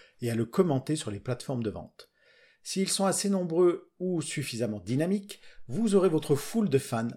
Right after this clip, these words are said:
prête à tout pour vous faire connaître, à laquelle se greffera d'autres foules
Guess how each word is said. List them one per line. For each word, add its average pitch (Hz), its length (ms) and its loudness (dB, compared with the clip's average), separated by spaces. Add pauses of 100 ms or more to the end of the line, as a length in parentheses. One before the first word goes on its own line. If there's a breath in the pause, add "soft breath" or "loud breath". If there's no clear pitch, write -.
(200)
prête 202 320 2
à 131 80 2
tout - 380 -8 (180)
pour 104 180 -2
vous 113 80 -4
faire 127 240 -4
connaître, 113 460 0 (320 loud breath)
à 131 120 -2
laquelle 151 280 0
se - 140 -2
greffera 120 680 -4 (120)
d'autres 175 360 6
foules 107 380 -6